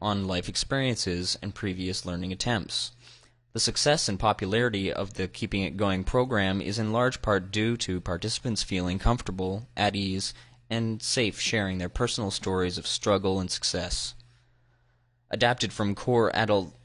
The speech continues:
education tenets, the Capital approach to achieving success in a group format is in understanding the difference between providing instruction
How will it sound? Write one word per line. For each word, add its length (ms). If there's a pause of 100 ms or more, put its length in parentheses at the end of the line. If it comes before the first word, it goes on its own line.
(240)
education 560
tenets, 500 (1120)
the 60
Capital 380
approach 460
to 120
achieving 460
success 540
in 140
a 100
group 340
format 540
is 200
in 160
understanding 640
the 60
difference 400
between 420
providing 540
instruction 720